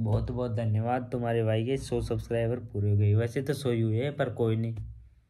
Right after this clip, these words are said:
सौ सब्सक्राइबर पूरे हो गए। बहुत बहुत धन्यवाद सभी भाइयों को, thank you जो भी है। और रही बात ये कि आज तो दो सौ है, दो सौ के बाद में तीन सौ, चार सौ, पाँच सौ, हज़ार, दो हज़ार, बीस हज़ार,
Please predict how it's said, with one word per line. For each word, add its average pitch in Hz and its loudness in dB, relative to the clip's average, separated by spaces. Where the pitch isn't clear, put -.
सौ 120 0
सब्सक्राइबर 113 0
पूरे 107 -2
हो 107 0
गए। 110 0
बहुत 110 -2
बहुत 104 0
धन्यवाद 107 4
सभी 110 -2
भाइयों 107 2
को, 135 -4
thank 123 0
you 123 4
जो 120 2
भी 120 2
है। 139 0
और 113 2
रही 117 2
बात 110 2
ये 120 0
कि 143 0
आज 104 4
तो 131 -2
दो 113 0
सौ 107 -4
है, 120 2
दो 117 0
सौ 110 -4
के 110 0
बाद 110 2
में 117 -2
तीन 113 -2
सौ, 117 -6
चार 110 0
सौ, 113 -4
पाँच 113 -2
सौ, 120 0
हज़ार, 117 4
दो 110 0
हज़ार, 117 2
बीस 110 0
हज़ार, 123 0